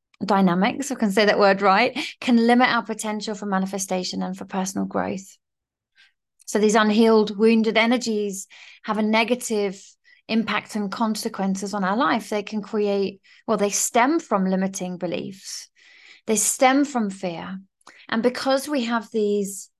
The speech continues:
limiting beliefs and these fears subconsciously driving the show, we then unintentionally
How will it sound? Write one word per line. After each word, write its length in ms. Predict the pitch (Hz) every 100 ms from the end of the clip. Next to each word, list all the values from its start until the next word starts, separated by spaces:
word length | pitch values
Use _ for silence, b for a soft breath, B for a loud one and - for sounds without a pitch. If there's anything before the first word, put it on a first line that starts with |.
| _
limiting 580 | 214 226 226 240 226 208
beliefs 600 | 202 196 254 262 208 -
and 160 | 214 190
these 220 | 190 190
fears 880 | - - 254 311 208 190 190 190 - _ _
subconsciously 1300 | - 226 214 - 240 254 254 269 - 202 185 190 190 _ _ _ _
driving 400 | - 214 208 202
the 60 | 190
show, 600 | 190 269 285 254 202 202 196 _ _ _
we 180 | 196 214
then 460 | 202 214 214 214 -
unintentionally 1300 | 233 208 196 196 - 254 277 - 226 196 196 190 196